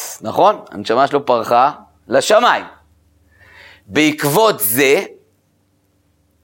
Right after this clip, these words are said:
ממילא, מה מתבקש? בא עם ישראל להשם, נכון? ומה ביקש? השם, אה,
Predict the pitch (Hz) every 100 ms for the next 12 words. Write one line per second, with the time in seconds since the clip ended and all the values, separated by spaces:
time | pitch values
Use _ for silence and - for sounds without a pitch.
0 | _ _ _ _ _ _ - 120 135 143
1 | 131 147 160 - 104 147 143 120 123 110
2 | 107 104 143 165 156 147 139 143 143 127
3 | 113 - 117 160 110 107 143 214 226 -
4 | _ _ _ _ _ - 107 127 135 127
5 | 127 117 123 180 - - - _ _ _
6 | _ _ _ 95 - 220 262 135 135 123